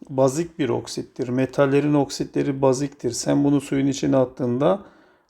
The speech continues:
Na O H bazına dönüşür. Onun için bazik oksit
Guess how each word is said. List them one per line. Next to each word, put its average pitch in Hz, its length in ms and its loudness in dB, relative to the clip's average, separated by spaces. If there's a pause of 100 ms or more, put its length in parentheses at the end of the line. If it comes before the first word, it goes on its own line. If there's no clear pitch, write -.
Na 135 320 4
O 139 320 2
H 151 220 0 (200)
bazına 135 460 2
dönüşür. 120 420 0
Onun 131 180 4
için 131 300 0
bazik 120 340 -2
oksit - 300 -4